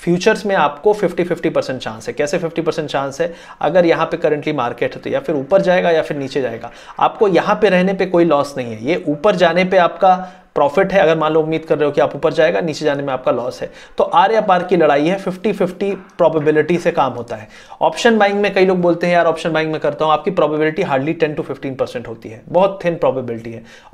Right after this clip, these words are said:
फ्यूचर्स में फिफ्टी फिफ्टी रहती है, ऑप्शन सेलिंग में आपकी सिक्सटी to सेवेंटी परसेंट प्रोबेबिलिटी बढ़ जाती है, क्योंकि मार्केट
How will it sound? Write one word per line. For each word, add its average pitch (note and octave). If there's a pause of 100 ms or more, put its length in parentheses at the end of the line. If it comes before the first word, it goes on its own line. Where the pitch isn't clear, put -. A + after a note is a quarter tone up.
फ्यूचर्स G3
में F#3
फिफ्टी F3+
फिफ्टी C#3+
रहती A#2
है, C3
ऑप्शन F#3
सेलिंग D#3+
में D#3+
आपकी D3
सिक्सटी -
to D3
सेवेंटी C#3
परसेंट C3+
प्रोबेबिलिटी B2
बढ़ B2+
जाती B2+
है, E3+ (300)
क्योंकि F3+
मार्केट D3+